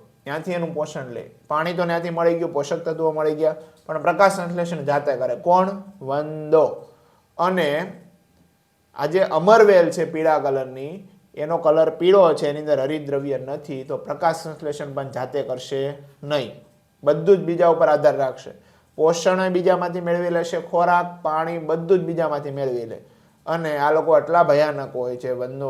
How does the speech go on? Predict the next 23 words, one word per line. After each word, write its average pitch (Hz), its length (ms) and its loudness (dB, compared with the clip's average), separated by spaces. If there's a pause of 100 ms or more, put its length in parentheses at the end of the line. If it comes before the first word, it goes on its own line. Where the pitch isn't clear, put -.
(120)
અને 131 120 -12
અમરવેલ 127 540 -4 (540)
કે 165 160 2 (640)
વનસ્પતિને 170 800 -4 (500)
મૃત 160 380 2
પણ 208 300 2
ન 202 140 -2
થવા 190 280 0
દે, 190 140 -2
પૂરેપૂરું 156 480 -2
શોષણ 151 440 -8
પણ 175 180 -8
ન 180 180 -2
કરી 175 200 -2
લે 170 160 -4 (420)
અને 151 160 -6
વ્યવસ્થિત 160 560 -2
એનું 151 240 -6
જીવન 151 360 -4
પણ 147 160 -8
ગાળવા 135 360 0
દે 127 160 -6 (360)
નહીં. 127 280 -12